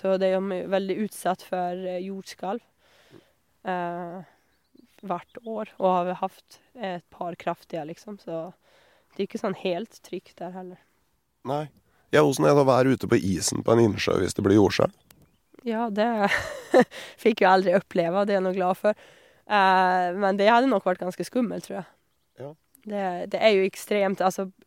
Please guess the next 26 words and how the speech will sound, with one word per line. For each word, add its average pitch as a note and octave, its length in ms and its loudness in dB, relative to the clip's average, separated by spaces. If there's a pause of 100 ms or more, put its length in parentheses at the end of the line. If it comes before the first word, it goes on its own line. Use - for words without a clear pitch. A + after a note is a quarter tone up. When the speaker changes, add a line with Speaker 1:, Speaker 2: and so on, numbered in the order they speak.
(120)
Speaker 1:
even F#3+ 340 4
når G#3+ 80 0
det G#3 100 -4
ikke F3+ 120 -6
er F3 40 0
jordskalv, F#3 460 -2
så - 240 -6
er F3+ 200 -2
det F#3+ 180 -2
jo E3+ 320 -6
et F3 220 -6
utrolig E3+ 360 -8
liv F3 260 -8
på - 80 -14
den, E3 260 -10
eh, E3+ 320 -14 (380)
på E3+ 200 -6
det F3 100 -8
vannet. F3+ 260 -8 (580)
Det F3+ 180 0
er F3 580 -2 (280)
jo F3 440 -12 (580)
høye F3+ 300 0
lyd, A3 360 -4
og F3+ 360 -4
det E3+ 540 -10